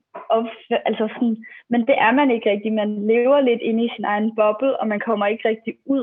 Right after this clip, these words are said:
og man møder ikke rigtig nogen andre mennesker, hvis man ikke selv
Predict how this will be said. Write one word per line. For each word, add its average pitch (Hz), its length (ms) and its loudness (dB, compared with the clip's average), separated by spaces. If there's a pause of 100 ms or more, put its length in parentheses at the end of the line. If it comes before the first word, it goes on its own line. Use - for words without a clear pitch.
og 220 60 -2
man 208 200 -2
møder 247 320 4
ikke 196 260 0
rigtig 208 240 -4
nogen 202 220 -4
andre 220 280 -2
mennesker, 214 540 -2 (140)
hvis 220 220 0
man 214 160 0
ikke 233 220 -4
selv 254 160 2